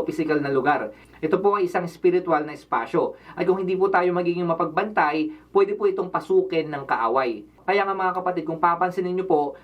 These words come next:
marami mga pamilya ang nasisira. Nagkakaroon po kasi ng pagkakataon itong si Satan na makapasok doon sa isang tahanan. Tandaan niyo po mga kapatid, sa una pa lang, kahit po bago itatag ang church o yung iglesia,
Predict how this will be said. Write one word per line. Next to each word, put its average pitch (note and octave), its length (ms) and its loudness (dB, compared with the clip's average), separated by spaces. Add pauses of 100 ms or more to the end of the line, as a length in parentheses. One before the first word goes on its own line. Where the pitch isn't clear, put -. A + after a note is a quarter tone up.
marami F3 400 0
mga E3+ 160 -2
pamilya E3+ 480 -2
ang D3 80 -10
nasisira. C3+ 640 -2 (160)
Nagkakaroon F3+ 560 2
po E3+ 160 2
kasi E3+ 160 -2
ng E3 160 -4
pagkakataon D#3+ 720 0
itong D3 120 -6
si D3 120 -10
Satan D#3 560 2 (240)
na F#3+ 80 0
makapasok F#3 640 0
doon D#3 320 -2
sa - 80 -6
isang C#3 320 -8
tahanan. A#2+ 480 -2 (560)
Tandaan F#3 240 2
niyo F#3+ 80 0
po G#3 80 4
mga F#3 240 0
kapatid, F#3+ 240 -2
sa F3+ 160 -2
una F3+ 160 4
pa F#3 160 0
lang, E3 320 0
kahit D#3+ 320 -4
po E3 80 0
bago D#3+ 240 0
itatag D#3 400 -4
ang D3+ 160 -8
church F#3 240 2
o E3 160 0
yung D#3 80 0
iglesia, D#3 640 0